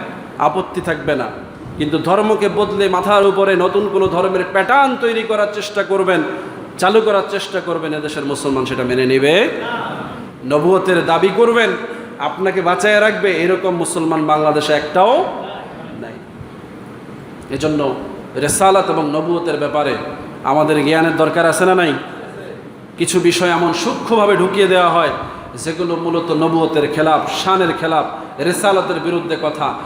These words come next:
এই ধরনের মর্যাদা হানিকর বক্তব্যগুলোর ব্যাপারে আমাদের মধ্যে যেন দ্বীনি ধর্মীয় জ্ঞানগুলো সচেতনভাবে তৈরি হয়। এজন্য আপনারাও পড়াশোনা করবেন।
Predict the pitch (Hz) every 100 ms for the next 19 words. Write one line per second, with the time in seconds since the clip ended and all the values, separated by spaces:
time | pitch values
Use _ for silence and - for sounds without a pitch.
0 | - - 151 185 180 196 185 175 170 180
1 | 180 185 170 170 214 208 202 190 185 -
2 | 185 160 180 175 175 156 160 180 196 277
3 | - - - - - 143 170 165 160 156
4 | 135 156 139 139 127 165 160 143 147 147
5 | 143 135 156 156 143 143 - 139 156 196
6 | 214 180 175 - 196 208 185 165 139 -
7 | - - - 135 165 175 165 160 180 185
8 | 165 170 180 180 175 147 147 123